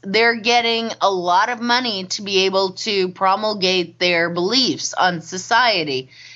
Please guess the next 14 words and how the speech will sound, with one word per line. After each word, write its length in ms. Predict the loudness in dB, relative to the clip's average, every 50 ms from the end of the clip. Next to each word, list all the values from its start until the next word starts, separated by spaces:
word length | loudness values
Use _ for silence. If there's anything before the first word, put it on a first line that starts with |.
| -20 _ -12
Um, 80 | -10 -4 -4
and 140 | -2 0 2
I've 200 | 0 0 0 -2
noticed 520 | -2 0 0 0 0 -2 -4 -4 -4 _
that 480 | 0 2 2 4 2 2 0 -2 -6 -12 -20 -20 _ _ _ _
with 260 | -4 -2 -2 -2 -4 -4
G 280 | -4 -4 -2 -2 -2
M 120 | 0 0 0
O 140 | 0 0
foods, 720 | -2 -4 -4 -2 -2 0 0 0 0 -2 -4 -6 -8 -10 -14 _ _ _
with 560 | -4 0 2 4 4 4 4 2 2 0 -4
food 380 | -8 -4 0 0 2 2 2 2
dyes, 720 | 2 2 2 2 2 2 2 2 0 0 -2 -4 -8 -12 -16 -14
with 720 | -10 -6 -2 0 0 2 2 0 0 -2 -2 -4 -6 -10